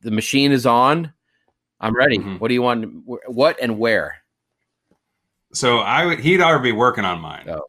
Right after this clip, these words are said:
Speaker 2: and I'd change it up. So I'd, I'd have him be doing the bubbling treasure chest on one of my, on one of my pecs.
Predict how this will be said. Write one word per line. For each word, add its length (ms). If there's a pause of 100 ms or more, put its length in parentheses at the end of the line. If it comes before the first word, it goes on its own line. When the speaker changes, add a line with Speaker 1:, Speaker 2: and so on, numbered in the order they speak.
Speaker 2:
and 120
I'd 120
change 280
it 60 (100)
up. 100
So 180
I'd, 340
I'd 140
have 220
him 200
be 180
doing 260
the 60
bubbling 400
treasure 340
chest 480 (560)
on 180
one 120
of 60
my, 200 (100)
on 140
one 160
of 60
my 200
pecs. 380